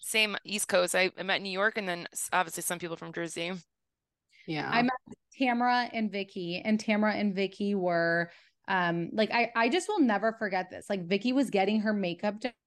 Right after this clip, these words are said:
Speaker 3: done. The h-, like, they rented a house in Orange County. It smelled like weed. Their Wine by Wives partner, he, I guess, like, um,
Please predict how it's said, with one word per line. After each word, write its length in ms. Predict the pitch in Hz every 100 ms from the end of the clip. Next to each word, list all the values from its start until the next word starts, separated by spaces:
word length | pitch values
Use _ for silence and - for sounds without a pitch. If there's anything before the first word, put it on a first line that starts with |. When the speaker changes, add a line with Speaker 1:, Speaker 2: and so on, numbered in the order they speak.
| -
Speaker 3:
done. 300 | 240 240 247 - - -
The 100 | 214
h-, 180 | 185 202 -
like, 300 | 226 202 196 196
they 180 | 180 202
rented 280 | 196 208 254
a 60 | 226
house 260 | 202 208
in 60 | 202
Orange 220 | 196 196
County. 340 | 202 185 185
It 100 | 180
smelled 260 | - 190 196
like 160 | 240 208
weed. 480 | 196 190 185 196 196 - _ 185
Their 360 | 202 208 208
Wine 680 | 196 202 185 196 202 233 254
by 220 | 233 226
Wives 600 | 226 185 180 196 202 208 - -
partner, 680 | 180 190 220 240 262 294 - - _ _
he, 640 | - 240 247 247 247 240
I 180 | 226 220
guess, 400 | 214 214 214 -
like, 380 | 196 185 180 180
um, 460 | 175 170 165 170